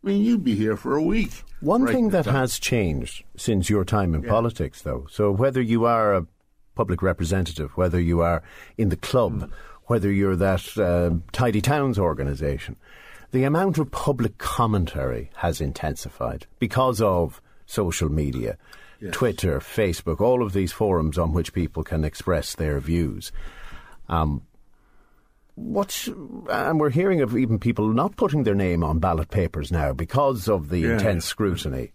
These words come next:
Speaker 2: If you
Speaker 1: Well
Speaker 2: could do it all again, would you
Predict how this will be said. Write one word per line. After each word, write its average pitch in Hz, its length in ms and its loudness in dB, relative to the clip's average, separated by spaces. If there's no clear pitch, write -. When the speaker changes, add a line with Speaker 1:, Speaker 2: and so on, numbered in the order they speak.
Speaker 2:
If - 60 -14
you 262 60 4
Speaker 1:
Well 285 80 2
Speaker 2:
could 247 120 4
do 226 160 2
it 180 80 2
all 156 180 4
again, 120 440 2
would 131 220 0
you 110 440 2